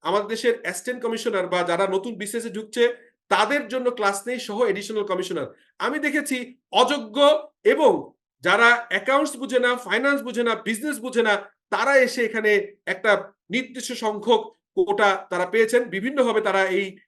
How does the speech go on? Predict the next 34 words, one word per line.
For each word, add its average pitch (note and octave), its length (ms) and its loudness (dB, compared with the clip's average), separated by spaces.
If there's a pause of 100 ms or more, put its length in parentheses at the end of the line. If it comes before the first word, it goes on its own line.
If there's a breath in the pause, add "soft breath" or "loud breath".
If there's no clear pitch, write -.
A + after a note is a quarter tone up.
(140)
এই G#3 380 2
গত F#3+ 180 0
সরকারের G3+ 420 -2
সময় F#3+ 280 -4
গত F3+ 220 -4
ষোলো C4 240 -4
বছরে, G3+ 480 0 (200)
আহ, F3 280 -2
দলীয় A3+ 320 8
রাজনীতিতে F#3+ 480 0
ঢুকেছেন, A3+ 340 0
তারাই C#4+ 440 2
দুর্নীতি A3+ 500 -6
বেশি F#3 200 -4
করেছেন। D#3+ 320 -6
So F#3 120 -8
আমি G#3 180 -6
বিশ্বাস A#3+ 360 -4
করি C4+ 260 -2 (280 loud breath)
যে G#3 360 4
এনবিআর C4 420 4
সহ A#3+ 320 -4
গভর্নমেন্টের F#3+ 420 -2
সব B3+ 280 -4
জায়গায় G3 340 0 (300 loud breath)
প্রফেশনাল C4 400 0
অ্যাকাউন্টেন্ট, A#3 580 0
বিশেষত A#3 360 -6
চার্টার্ড A3 320 0
অ্যাকাউন্টেন্টের G#3+ 640 -2
কোটা G3 180 -4
থাকার F#3+ 260 -8
প্রয়োজন F3+ 300 -2
আছে। D#3 260 -6